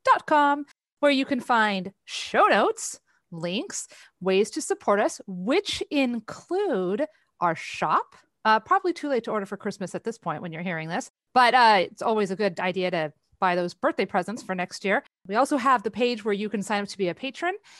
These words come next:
and we have a couple different levels of patrons, one dollar, five dollar, and ten dollars, and each level gets you a different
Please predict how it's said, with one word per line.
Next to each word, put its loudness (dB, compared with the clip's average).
and 0
we -2
have -2
a -12
couple -4
different -2
levels 0
of -8
patrons, -8
one -2
dollar, 0
five 0
dollar, -2
and -6
ten -6
dollars, 0
and -4
each -10
level -2
gets -6
you 0
a -4
different -4